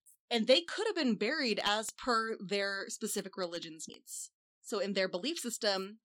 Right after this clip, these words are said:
they are now doomed to walk the earth. They are now in hell because their bodies are no longer interred where they're supposed to be. And one of the people I read in my research, actually, and she was one of the bone sellers, said, you know, and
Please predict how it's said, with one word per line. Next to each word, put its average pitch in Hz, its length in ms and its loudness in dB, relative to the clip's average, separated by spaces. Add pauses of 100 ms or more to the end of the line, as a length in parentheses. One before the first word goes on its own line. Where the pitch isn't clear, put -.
(200)
they 226 180 2
are 208 160 4
now 196 280 4
doomed 180 340 -4
to 180 80 -4
walk 165 260 -6
the 165 140 -8
earth. - 320 -6 (180)
They 180 160 -2
are 165 140 -10
now 165 180 -6
in 226 140 0
hell 247 560 0 (120)
because 196 440 -2
their 180 180 0
bodies 175 320 -2
are 185 80 -2
no 170 140 -8
longer 165 260 -12
interred 190 380 -6
where 170 100 -6
they're 165 140 -8
supposed - 300 -12
to - 60 -18
be. - 140 -10 (420)
And 190 240 -4
one 185 200 -2
of 208 100 -6
the 208 80 -8
people 208 260 -4
I 196 100 2
read 196 420 0 (340)
in 202 140 -2
my 196 80 0
research, 185 480 -4
actually, 196 460 -4
and - 100 -6
she 185 80 -4
was 170 100 -14
one 175 80 -8
of 170 80 -8
the 165 60 -10
bone 170 240 -4
sellers, 165 380 -8 (140)
said, 170 460 -2 (320)
you 247 100 -2
know, 254 160 4
and 220 240 -4